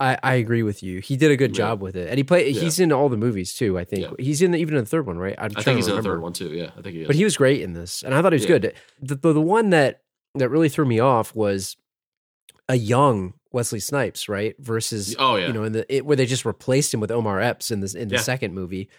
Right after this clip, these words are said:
Speaker 2: Mm-hmm.
Speaker 1: But Willie Mays Hayes. So he's just some
Speaker 2: Mm-hmm.
Speaker 1: hustler driving a hybrid Volkswagen
Speaker 2: <laughs> A, a Vol-,
Speaker 1: Bentley?
Speaker 2: a Volkswagen Rolls Royce <laughs> rolling
Speaker 1: What?
Speaker 2: in.
Speaker 1: I
Speaker 2: The
Speaker 1: didn't even
Speaker 2: ultimate
Speaker 1: notice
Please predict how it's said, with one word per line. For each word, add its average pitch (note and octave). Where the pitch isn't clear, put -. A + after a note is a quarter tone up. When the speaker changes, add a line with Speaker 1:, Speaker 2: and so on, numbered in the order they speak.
Speaker 2:
Mm-hmm. G2
Speaker 1:
But C3+
Willie G3
Mays F3
Hayes. F#3
So -
he's F#3+
just G3+
some F#3
Speaker 2:
Mm-hmm. C#3+
Speaker 1:
hustler A2+
driving D3
a A2+
hybrid C3+
Volkswagen C#3+
Speaker 2:
<laughs> -
A, B2+
a B2+
Vol-, C3+
Speaker 1:
Bentley? D3
Speaker 2:
a C3
Volkswagen C3+
Rolls B2
Royce B2
<laughs> D3
rolling B2+
Speaker 1:
What? G#3
Speaker 2:
in. F#3+
Speaker 1:
I C#3+
Speaker 2:
The -
Speaker 1:
didn't -
even C#3+
Speaker 2:
ultimate A2+
Speaker 1:
notice F3